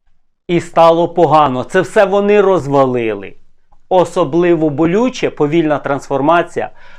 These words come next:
вдарила по півдню і сходу України, де були зосереджені промислові гіганти. І це стало причиною зародження сепаратизму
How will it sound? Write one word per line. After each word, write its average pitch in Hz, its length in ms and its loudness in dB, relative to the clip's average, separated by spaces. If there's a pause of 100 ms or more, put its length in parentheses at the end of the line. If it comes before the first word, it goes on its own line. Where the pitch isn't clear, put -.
(160)
вдарила 165 580 2
по 156 400 2 (160)
півдню 190 440 -2
і 196 120 -2
сходу 165 460 0
України, 165 680 0
де 120 120 -2
були 131 220 -2
зосереджені 147 720 -2
промислові 139 800 -2
гіганти. 131 760 -2 (460)
І 190 140 -2
це 180 240 2
стало 165 360 2
причиною 160 1000 -2 (380)
зародження 139 640 0
сепаратизму 143 1160 -2